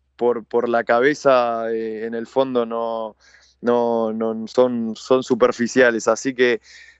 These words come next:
nada, este, ya hace algunos años que trato de no estar atado a nada, eh, simplemente ser yo y, y que esa sea la suerte, eh, que, que la suerte sean mis ganas de, de ir a más, así que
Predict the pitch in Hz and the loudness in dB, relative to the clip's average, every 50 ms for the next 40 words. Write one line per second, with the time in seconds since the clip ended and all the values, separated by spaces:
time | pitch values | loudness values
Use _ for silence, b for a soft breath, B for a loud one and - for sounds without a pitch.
0 | B - 131 131 127 123 123 123 - - - 110 110 - _ 123 120 - - 135 | B 0 2 4 4 2 2 -2 -4 -8 -10 -12 -12 -10 _ -10 -8 -4 0 0
1 | 135 127 - 127 120 120 127 131 127 123 - - 131 135 143 135 120 - - 113 | 0 0 -2 -4 -6 -4 -6 -6 -8 -8 -6 -4 -4 -4 -4 -6 -8 -8 -8 -10
2 | 107 - - 131 123 104 120 120 113 120 117 123 127 - - 123 123 123 113 95 | -6 -2 0 -2 0 0 -2 -2 -2 -2 -4 -4 -6 -4 -2 0 0 0 0 0
3 | 127 127 127 123 120 120 127 135 139 139 139 139 135 127 _ _ _ - 117 113 | 0 2 2 0 -2 -2 0 0 0 2 2 0 -2 -4 _ _ _ -14 -12 -12
4 | 110 110 110 110 107 107 107 104 104 104 - - 123 123 107 113 117 120 123 127 | -10 -10 -10 -10 -10 -10 -12 -14 -18 -20 -16 -14 -14 -12 -6 -4 -4 -4 -4 -6
5 | 120 120 117 - - 123 120 113 - - 131 135 135 135 131 120 120 117 113 113 | -6 -8 -6 -2 0 0 0 0 -2 0 2 2 4 2 2 0 -2 -2 -4 -6
6 | - b b b b - 117 104 - 123 - 123 113 - - 123 120 117 113 110 | -10 b b b b -10 -4 0 0 2 2 2 0 2 2 2 2 2 0 -2
7 | - - 135 139 143 135 120 135 135 123 113 _ _ _ _ _ _ - - 110 | -2 0 2 2 2 2 2 0 0 0 -2 _ _ _ _ _ _ -6 -4 -2
8 | 110 107 - - 117 117 113 101 - 120 123 127 120 - 147 151 135 139 127 - | -2 -2 -2 -4 -4 -4 -4 -4 -2 0 0 0 2 2 0 0 2 2 2 2
9 | 139 135 127 123 127 120 117 131 139 143 139 123 120 117 117 117 113 117 120 120 | 2 2 2 2 -2 -2 0 2 2 2 2 2 0 0 -2 -2 -4 -4 -4 -4
10 | 123 123 127 127 123 127 139 151 - - 120 113 - 127 123 110 120 117 117 110 | -4 -2 -2 -2 0 0 0 -2 -2 -2 -6 -6 -6 -8 -8 -6 -6 -6 -6 -6